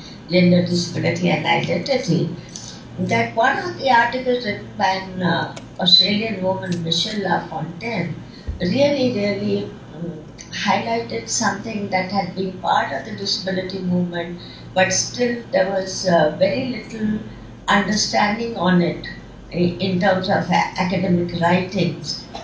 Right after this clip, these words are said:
And I think Michelle brought forward not only the question of perfect bodies linked to the market,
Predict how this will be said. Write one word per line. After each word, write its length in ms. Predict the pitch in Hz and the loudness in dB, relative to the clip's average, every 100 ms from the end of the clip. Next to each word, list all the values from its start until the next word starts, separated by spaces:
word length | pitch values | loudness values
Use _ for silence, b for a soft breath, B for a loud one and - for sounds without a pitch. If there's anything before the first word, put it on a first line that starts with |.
| - | -6
And 160 | 240 269 | 0 2
I 140 | 277 | 2
think 200 | 320 339 | 0 -6
Michelle 440 | 269 285 - 349 - | -2 0 0 0 0
brought 300 | - 254 254 | 4 4 2
forward 400 | 254 226 233 247 | -2 0 0 -2
not 220 | 202 226 | -2 -4
only 160 | 254 254 | -4 -6
the 240 | 226 202 - | -6 -6 -2
question 420 | 185 - - 220 | 0 0 -2 -4
of 180 | 202 180 | -4 0
perfect 420 | 185 220 - - | -2 -2 -10 -4
bodies 500 | 170 175 202 190 - | 0 2 0 -2 2
linked 440 | 175 - - - B B B - | 2 2 -6 -12 B B B -4
to 140 | 190 | 2
the 160 | 185 - | 4 4
market, 640 | 170 202 - 269 180 | 4 0 2 2 2